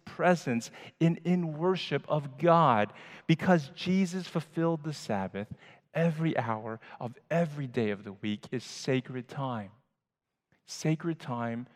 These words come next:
for you to meet with God. So under the old covenant, think about this again, just in summary. Under the old covenant,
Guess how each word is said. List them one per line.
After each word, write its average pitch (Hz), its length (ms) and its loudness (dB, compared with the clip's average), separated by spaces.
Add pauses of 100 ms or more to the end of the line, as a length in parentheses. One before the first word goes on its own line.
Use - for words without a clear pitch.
(160)
for - 120 -14
you 104 240 -10
to 110 80 -6
meet 104 320 -8
with 98 220 -16
God. 90 320 -6 (1500)
So 120 180 0
under 156 140 4
the 175 140 4
old 185 160 4
covenant, 123 420 2 (680)
think 117 140 0
about 139 200 -2
this 139 180 -2
again, 107 200 -4
just 107 160 -8
in 113 80 -6
summary. 107 340 -2
Under 127 200 -4
the 151 120 -4
old 170 180 -6
covenant, 107 460 0